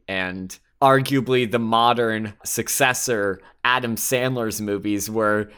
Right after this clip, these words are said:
he basically uses it as an excuse to make,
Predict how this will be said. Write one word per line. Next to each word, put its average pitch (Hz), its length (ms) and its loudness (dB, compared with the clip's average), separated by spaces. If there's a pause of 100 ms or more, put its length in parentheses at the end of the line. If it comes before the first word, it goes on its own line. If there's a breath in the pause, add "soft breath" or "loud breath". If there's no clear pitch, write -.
(120)
he 117 160 -6
basically 113 580 0
uses 104 460 -6
it 107 160 0
as 104 240 -2
an 120 80 -4
excuse 117 520 -6
to 117 140 -8
make, 104 560 -6